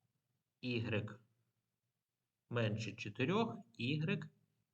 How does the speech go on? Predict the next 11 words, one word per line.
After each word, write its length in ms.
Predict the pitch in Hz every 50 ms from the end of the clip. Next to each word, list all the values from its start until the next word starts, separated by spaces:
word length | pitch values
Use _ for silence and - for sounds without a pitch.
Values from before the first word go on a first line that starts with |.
| _ _ _ _ _ _ _ _ _ _ _ _ _ _ _ -
дорівнює 640 | 113 127 139 139 151 151 147 147 143 147 139 - -
Y 480 | 123 120 120 120 123 120 139 117 120 -
плюс 320 | - 107 113 120 117 -
один. 400 | 120 117 117 117 98 92 90 85 - - _ _ _ _ _ _ _ _ _ _ _ _ _
Ось. 460 | 117 110 107 98 98 - - - - - - _ _ _ _ _ _ _ _ _ _ _ _ _ _ _ _ _ _ _
Далі 520 | - 101 104 127 143 156 160 156 147 147 - - _ _ _ _ _ _ _ _ _ _ _ _ _ _ _ _ _ _ _ _ _ _ _ _ _ _ _ _ _ _ _ _ _ _ _ _ _ _
має 440 | - 113 113 117 113 104 98 98 95
це 360 | - - - 123 107 98 104 - - _ -
відбуватися 920 | 107 107 101 - - 113 117 131 165 185 185 180 190 190 180 - - 170
у 160 | 165 156 151
нас 380 | 147 151 151 156 151 - -